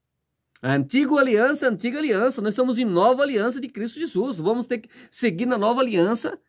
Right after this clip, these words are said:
que Cristo nos ensinou, é dar nossa vida para que outros possam viver. Então, meu irmão,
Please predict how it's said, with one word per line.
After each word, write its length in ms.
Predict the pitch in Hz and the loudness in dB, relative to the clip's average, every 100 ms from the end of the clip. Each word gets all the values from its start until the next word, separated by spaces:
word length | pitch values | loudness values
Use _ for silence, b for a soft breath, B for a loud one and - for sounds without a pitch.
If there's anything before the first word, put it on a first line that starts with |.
| _ _ _ | _ _ _
que 120 | 220 | -18
Cristo 380 | - 190 226 - | -2 0 0 0
nos 160 | 302 | -2
ensinou, 460 | 370 - 480 226 - | -2 -6 -2 0 2
é 80 | 160 | 0
dar 320 | 120 175 226 | 2 2 2
nossa 260 | 269 277 208 | 0 -2 -2
vida 220 | 233 - | -4 -4
para 120 | 285 | -8
que 140 | - | -2
outros 260 | 190 247 254 | -2 -2 -8
possam 320 | - 254 285 | -10 -8 -4
viver. 460 | 320 196 175 - - _ _ _ _ _ _ _ _ _ _ _ _ _ _ _ _ | -4 -2 -2 -4 -10 _ _ _ _ _ _ _ _ _ _ _ _ _ _ _ _
Então, 320 | 139 131 127 | -4 0 0
meu 80 | 113 | 0
irmão, 320 | 101 92 - | -4 -10 -14